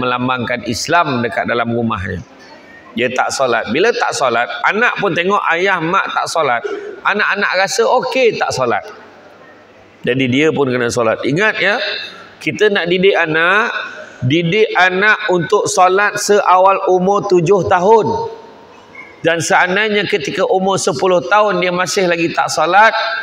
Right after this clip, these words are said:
maka kita boleh rotan dia. Maknanya kalau nak rotan pun mesti mula didik dari umur tujuh tahun. Bukannya tiba-tiba sepuluh tahun suruh solat, kita rotan. Tak betul. Mesti ajar solat daripada awal lagi.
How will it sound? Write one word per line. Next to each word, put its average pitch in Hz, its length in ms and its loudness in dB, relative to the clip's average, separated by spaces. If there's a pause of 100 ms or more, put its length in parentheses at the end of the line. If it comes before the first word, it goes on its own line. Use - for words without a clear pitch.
(180)
maka 170 320 0
kita 175 240 -2
boleh 165 240 0
rotan 160 640 0
dia. 156 240 2 (1300)
Maknanya 214 720 0
kalau 214 320 4
nak 208 160 2
rotan 202 560 2
pun 196 160 2
mesti 208 320 -2
mula 233 320 4
didik 214 400 0
dari 214 240 2
umur 220 240 2
tujuh 214 240 2
tahun. 196 480 2
Bukannya 220 400 0
tiba-tiba 220 560 2
sepuluh 220 320 0
tahun 220 320 2
suruh 220 160 2
solat, 220 480 2
kita 208 160 0
rotan. 226 560 2
Tak 151 240 0
betul. 180 400 0 (640)
Mesti 160 340 0
ajar 170 400 2
solat 175 400 0
daripada 156 400 0
awal 185 560 4
lagi. 139 240 -2